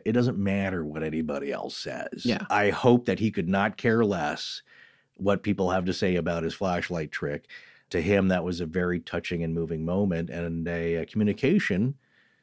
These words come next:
Speaker 1: with the parents that he lost much too soon.
Speaker 2: There's some idea about the sheer fact that you're observing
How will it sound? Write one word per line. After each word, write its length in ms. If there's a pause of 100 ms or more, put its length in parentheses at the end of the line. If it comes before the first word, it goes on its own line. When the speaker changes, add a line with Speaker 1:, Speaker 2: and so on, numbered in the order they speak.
(360)
Speaker 1:
with 80
the 60
parents 300
that 80
he 80
lost 380
much 200
too 160
soon. 420 (240)
Speaker 2:
There's 200
some 240
idea 580
about 560 (100)
the 380
sheer 640
fact 600
that 120
you're 200
observing 840